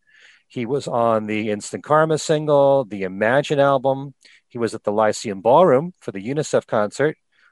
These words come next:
uh, of December nineteen sixty-nine. So we talk a bit about that and, uh, what's, what's in store for Yes fans. And, uh, that's at Ken Michaels Radio,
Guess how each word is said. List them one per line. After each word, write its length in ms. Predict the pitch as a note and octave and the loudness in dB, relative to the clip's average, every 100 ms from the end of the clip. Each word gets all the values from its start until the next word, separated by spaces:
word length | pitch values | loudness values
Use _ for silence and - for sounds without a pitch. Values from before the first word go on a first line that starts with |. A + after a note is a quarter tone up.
| _ - | _ -2
uh, 400 | G#2+ G2+ A2+ G#2+ | 0 0 0 -2
of 100 | - | -4
December 800 | G#2 - A#2 A2+ A2+ A2 A2 G#2+ | -10 0 0 2 2 4 2 0
nineteen 380 | G#2+ G#2+ - G#2 | -2 -4 -6 -12
sixty-nine. 840 | - A2+ - G2+ F#2 G2 A#2+ D#3 E3+ _ - - - | -6 -8 -8 -12 -4 -4 -4 -6 -10 _ -20 -20 -16
So 140 | - F3 | 2 4
we 100 | E3+ | 6
talk 260 | F3+ F3+ | 6 6
a 60 | F3 | 4
bit 160 | F#3 | 4
about 360 | F3+ F3 D#3+ - | 6 6 4 6
that 380 | G3 G#3+ A3 - | 6 8 4 2
and, 600 | F#3 F#3 F#3 F3+ F3+ E3+ | 0 2 4 2 -2 0
uh, 540 | E3+ E3 D#3 D#3 D#3 D#3 | 4 6 6 4 2 0
what's, 720 | C#3 C3 D3 - - - - | -2 0 0 -2 -14 -14 -6
what's 300 | C#3+ C#3+ - | 0 0 0
in 80 | C3+ | -8
store 380 | - D3+ C#3 C3 | -6 -2 0 0
for 160 | C#3 | -6
Yes 260 | A#2 D3 - | -4 -6 -4
fans. 520 | A2 F2 F#2+ G#2 - _ _ _ _ _ _ _ _ - - - - | -6 -6 -12 -20 -20 _ _ _ _ _ _ _ _ -20 -20 -20 -4
And, 540 | A#2 A#2 A2+ A2+ G#2+ | 0 2 0 -2 -2
uh, 600 | A2+ G#2+ G#2+ G#2+ G#2 A2+ A2+ | 2 2 2 0 -2 -4 -4
that's 260 | A2 - | -4 -4
at 80 | A#2 | -10
Ken 240 | - B2+ | -4 -4
Michaels 400 | B2 A#2+ B2+ A2 | -2 -2 -4 -8
Radio, 520 | G#2 A2+ G#2+ G2 E2+ | -6 -6 -4 -6 -8